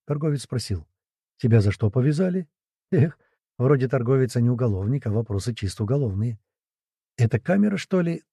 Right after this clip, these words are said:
так на человеческое сознание влияет?" Но нет у меня никакого желания, дружище, с тобой тут светскую беседу вести. Как погода, за что повязали? Я лучше гляну, что мне из логова Урбороса досталось.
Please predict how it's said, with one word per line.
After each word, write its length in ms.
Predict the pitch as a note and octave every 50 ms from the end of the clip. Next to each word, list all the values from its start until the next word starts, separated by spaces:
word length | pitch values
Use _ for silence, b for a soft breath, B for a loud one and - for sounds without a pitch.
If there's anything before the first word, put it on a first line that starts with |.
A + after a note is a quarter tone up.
| _ _
так 260 | - D#3 D3+ - - _
на 140 | C#3 C#3+ C#3+
человеческое 560 | - - D3 D3 D3+ D#3 C#3+ - - - C#3
сознание 440 | - D#3 D#3 C#3+ D#3 C3+ A2 G2+ G2
влияет?" 400 | G2 G#2+ G2+ F#2 E2+ D#2+ D2+ - _ _ _ _ _ _ _ _ _ _ _ _ _ _ _ _
Но 100 | - G3+
нет 200 | B3 B3+ A#3 -
у 40 | A3
меня 140 | G#3 G#3 G3+
никакого 380 | F#3+ F3+ - E3 D3+ F#3 E3 C#3
желания, 360 | A2 B2+ D3+ F#3+ G3 G3 F#3
дружище, 460 | D#3+ F3 E3+ D#3+ D#3+ F#3 D3+ - -
с 80 | - -
тобой 300 | - C3+ C#3 E3 D#3+ D3+
тут 320 | - - E3 E3 D#3 -
светскую 480 | - - - B2 C#3 C#3+ - - D#3+ D3+
беседу 380 | C#3 B2+ - - G#2+ G#2 A2
вести. 440 | A2 G#2+ G2 - - F#2+ E2+ C#2+ - _ _ _ _ _ _ _ _ _ _ _
Как 260 | - C#3 B2 G#2 -
погода, 520 | - F#2+ F#2 C#3+ E3 E3+ D#3 E3+ E3+ D#3+ C#3+
за 140 | A2+ G2+
что 180 | G2 - - F#2+
повязали? 640 | - G#2 F2+ F#2 F2 G#2+ D#3+ F3 E3 E3 E3 D3+ - _ _ _ _ _ _ _ _ _
Я 140 | - G3+ A3+
лучше 240 | A3+ G#3+ G3+ - F3
гляну, 340 | C3+ C3 F3+ G3+ G3 F3+ C#3
что 240 | - - - D#3 D#3+
мне 220 | C#3 D3 F3+ E3
из 100 | B2 G2
логова 320 | A2 C#3 E3 D#3+ D#3 D3
Урбороса 460 | D3 C#3+ C3+ A2+ G#2 G#2 A2 - - D3+
досталось. 560 | E3 D#3+ - - C#3 G#2 F2+ - - -